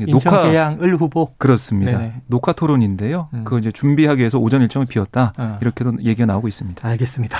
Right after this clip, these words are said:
Speaker 1: 다음 이슈로 가보죠. 자, 지금 정부 쪽인데요. 한동훈 법무부 장관 오프닝에서 잠깐 얘기 드렸지만 어제 나온 게 지금 어떤 인사검증 권한을 법무부로 옮긴다. 그러니까 어, 민정수석실 폐지했는데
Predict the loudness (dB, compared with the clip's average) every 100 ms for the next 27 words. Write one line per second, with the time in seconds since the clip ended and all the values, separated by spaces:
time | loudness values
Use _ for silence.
0 | -10 -2 0 2 0 -2 0 2 2 0
1 | -2 -8 -6 -6 -6 -6 -6 -4 2 4
2 | 4 4 2 2 2 0 -4 _ -20 -20
3 | _ _ -4 2 4 4 4 6 4 4
4 | 2 2 2 2 2 0 -4 -10 _ _
5 | -20 -20 -8 -6 -2 0 0 0 -4 -4
6 | 0 2 2 0 -2 -2 -4 0 0 0
7 | 0 0 -2 -4 -6 -6 -8 -12 _ _
8 | _ _ _ -6 -2 -2 -2 -2 0 2
9 | 2 2 2 0 0 -2 0 0 0 0
10 | 0 2 2 2 0 0 -4 -10 -12 -4
11 | -2 -2 -4 -8 -14 _ _ _ _ -4
12 | -2 4 2 4 0 2 2 2 -2 -2
13 | -2 4 4 6 4 4 0 -2 -2 -2
14 | -4